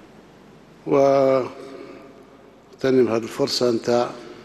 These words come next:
لذكرى السبعين لاندلاع الثورة، الثورة الجزائرية المجيدة، لأشكر مرة أخرى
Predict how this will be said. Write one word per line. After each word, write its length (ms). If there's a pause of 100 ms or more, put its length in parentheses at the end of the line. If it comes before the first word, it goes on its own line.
(1300)
لذكرى 1300
السبعين 640 (200)
لاندلاع 460
الثورة، 480 (200)
الثورة 280
الجزائرية 640
المجيدة، 680 (680)
لأشكر 400
مرة 360
أخرى 480